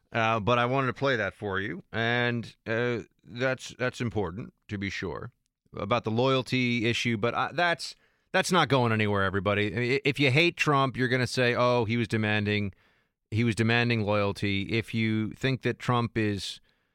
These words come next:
fine, you like Trump, or you're just trying to be honest with what the situation presented, uh, was, I think you figure that he was just, you know, he was talking to him. The way Trump talks to people, we're all familiar with the way Trump talks, and we get it.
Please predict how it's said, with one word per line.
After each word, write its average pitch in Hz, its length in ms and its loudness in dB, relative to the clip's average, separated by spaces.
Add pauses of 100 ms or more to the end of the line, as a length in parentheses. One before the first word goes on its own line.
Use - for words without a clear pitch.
(180)
fine, 160 540 2
you 107 100 0
like 135 240 0
Trump, 143 420 0
or 107 260 2
you're 113 160 0
just 101 180 -4
trying 120 200 0
to 107 60 -2
be 104 120 0
honest 110 300 -2
with 104 140 -6
what 107 100 -4
the 101 80 -10
situation 104 720 -4
presented, 101 760 -4 (140)
uh, 95 400 -6
was, 127 600 -2 (960)
I 104 60 -2
think 110 180 -2
you 107 60 -6
figure 120 320 0
that 117 120 2
he 127 120 2
was 127 120 0
just, - 300 -4 (120)
you 240 120 -2
know, 131 180 2
he 104 180 -8
was 143 100 -6
talking 165 340 2
to 76 100 -8
him. 73 100 -18 (360)
The 110 80 -2
way 147 160 2
Trump 180 240 0
talks 160 260 0
to 101 80 -4
people, 87 340 -6
we're 104 140 -2
all 131 140 0
familiar 123 420 -2
with 110 140 -4
the 117 80 -6
way 104 160 -2
Trump 98 260 -8
talks, 92 360 -8
and 90 160 -12
we 98 120 -10
get 90 180 -10
it. - 120 -20